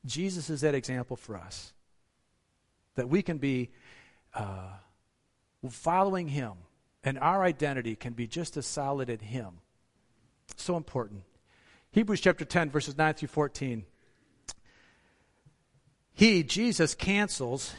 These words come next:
he is Jesus, cancels the first system in favor of a far better one. "Under this new plan, we have been forgiven and made clean by Christ dying for us once and for all."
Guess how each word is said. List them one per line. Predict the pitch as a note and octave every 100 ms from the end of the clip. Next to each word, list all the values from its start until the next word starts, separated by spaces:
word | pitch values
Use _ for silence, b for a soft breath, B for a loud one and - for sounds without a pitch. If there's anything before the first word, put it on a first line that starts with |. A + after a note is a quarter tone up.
| -
he | A3 F#3+
is | D3 B2+
Jesus, | - B2+ G2+ A2 A#2 -
cancels | - F#3+ G#3+ A3 G3
the | E3+
first | - G3+ G#3+ A3 - -
system | - E3 - E3+
in | D3+
favor | C3+ D#3+ D#3+ E3
of | C#3
a | C3+
far | - D3+ D3
better | C#3 B2+
one. | A2+ G#2+ G2+ F#2+ -
"Under | D#3 G#3 A#3
this | G3 -
new | F3 G3+
plan, | - G3 E3+ D3+
we | D#3 D#3+
have | E3 D#3
been | D3
forgiven | - C#3 G#3+ A#3 D3 C#3+ D3 B B B
and | D#3 E3+ D#3+
made | E3 D#3 -
clean | - A#3+ B3+ E3 D3 F3 E3 _ _ _ _ _ _ _ _ _
by | D#3 D#3+
Christ | D3+ - E3+ E3 D#3 - B2+
dying | C#3+ F3+ F3+ E3+
for | F3 C3
us | C3+ -
once | B2+ C3+ -
and | B2
for | - A2+
all." | A2+ G2 F#2